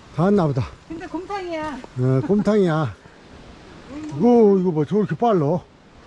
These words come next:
Speaker 2: 여기 지금까지 육산이었는데
Speaker 1: 어.
Speaker 2: 갑자기 돌이 됐네.
Speaker 1: 갑자기 노인봉은 암릉인가 봅니다. <laughs> 어이, 바람 부는 거 좀 봐. 어디로 올라가는 거야?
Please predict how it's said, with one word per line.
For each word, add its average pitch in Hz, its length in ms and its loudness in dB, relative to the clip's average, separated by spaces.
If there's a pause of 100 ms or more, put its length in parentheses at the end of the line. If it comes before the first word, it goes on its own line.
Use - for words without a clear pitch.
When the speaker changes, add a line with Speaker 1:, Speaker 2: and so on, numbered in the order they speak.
(140)
Speaker 2:
여기 277 160 -16 (180)
지금까지 339 380 -14
육산이었는데 294 920 -10
Speaker 1:
어. 147 260 2 (260)
Speaker 2:
갑자기 320 320 -18
돌이 254 180 -16
됐네. - 360 -12 (140)
Speaker 1:
갑자기 175 360 0
노인봉은 160 720 2 (640)
암릉인가 185 520 2
봅니다. - 1000 0
<laughs> - 0 - (480)
어이, 208 80 8
바람 180 380 2
부는 175 140 2
거 156 100 4
좀 143 100 0
봐. 139 160 2 (640)
어디로 214 180 8
올라가는 151 320 4
거야? 117 180 -4